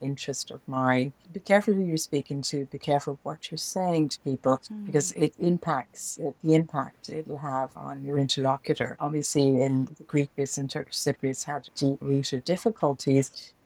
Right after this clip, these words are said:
Speaker 1: So when you were with either community, and to just to say that we had freedom of movement on that island, and that was not granted to everybody. So
Speaker 2: Mm.
Speaker 1: therefore, this is a good example. You would not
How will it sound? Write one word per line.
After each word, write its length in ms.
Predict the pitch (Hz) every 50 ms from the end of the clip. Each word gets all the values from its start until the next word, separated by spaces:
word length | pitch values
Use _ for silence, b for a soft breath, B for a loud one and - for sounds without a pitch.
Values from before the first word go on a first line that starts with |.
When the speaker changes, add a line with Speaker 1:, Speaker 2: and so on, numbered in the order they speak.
| _
Speaker 1:
So 320 | - - - - 175 160 156
when 360 | 156 151 165 170 170 165 170
you 140 | 165 160 151
were 140 | 151 147
with 200 | 139 151 160 156
either 320 | - 151 143 143 139 143 139
community, 920 | - - 180 196 208 202 185 175 165 - 165 156 147 147 143 147 139 - - -
and 180 | - 151 156 151 - -
to 120 | - - 147
just 300 | - - 151 - - -
to 80 | 147
say 280 | 139 - 180 170 165 160
that 180 | 151 147 143 147
we 380 | 147 156 151 151 147 139 127 - _ - 147 139 135 - 151 - 143 143 -
had 240 | - 156 139 131 - - -
freedom 500 | - - - 156 156 156 156 147 139 135
of 140 | 127 135 -
movement 600 | 151 156 165 165 165 165 - 147 139 139 127 - - - - _ _ _ _
on 280 | 143 147 156 165 170 160
that 200 | 147 139 139 -
island, 460 | 143 139 139 139 143 143 139 143 - -
and 140 | 139 147 151
that 200 | 147 156 156 -
was 160 | 160 156 -
not 380 | 160 160 160 156 156 151 - - _ _ _ _ _ _
granted 500 | - 160 151 143 143 139 - - 127 -
to 220 | - - - 139 135
everybody. 640 | 135 143 151 147 139 135 - 131 131 - - - - -
So 160 | - - - 143
Speaker 2:
Mm. 40 |
Speaker 1:
therefore, 640 | 139 143 147 147 - - 160 147 139 139 139 139 - _ _
this 180 | - 160 143 -
is 160 | 156 135 147
a 60 | 143
good 180 | 139 147 143 147
example. 720 | 147 160 165 240 233 220 220 202 - 196 185 175 160 165 - _ _
You 160 | - 196 185 175
would 180 | 180 175 160
not 300 | 160 160 143 131 139 147